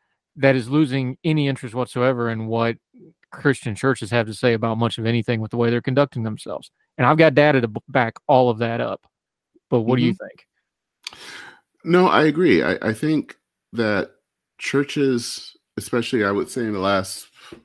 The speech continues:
Speaker 2: thirty, forty years, we've done a bad job of being, I think,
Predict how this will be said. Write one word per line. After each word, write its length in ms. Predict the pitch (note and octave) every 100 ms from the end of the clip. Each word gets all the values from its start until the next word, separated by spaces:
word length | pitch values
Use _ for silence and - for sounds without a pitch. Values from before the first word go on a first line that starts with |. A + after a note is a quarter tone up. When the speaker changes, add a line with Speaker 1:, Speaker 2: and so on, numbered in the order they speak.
| -
Speaker 2:
thirty, 340 | - A2 A2 F2+
forty 400 | - G#2+ G2+ F#2
years, 600 | F2 A2 G2+ F2 E2+ - _ _ _ _ _ _ _ _ _
we've 280 | E2+ A2+ D3
done 180 | F3+ G3+
a 80 | A#2+
bad 680 | D2 - E2 E2+ F#2 F#2+
job 440 | - D#2+ D#2 D2+ C2
of 280 | C#2+ C#2+ - _
being, 600 | E2 E2 D#2+ D#2 D2 C#2+ _ -
I 40 |
think, 380 | F2+ F#2+ E2 D#2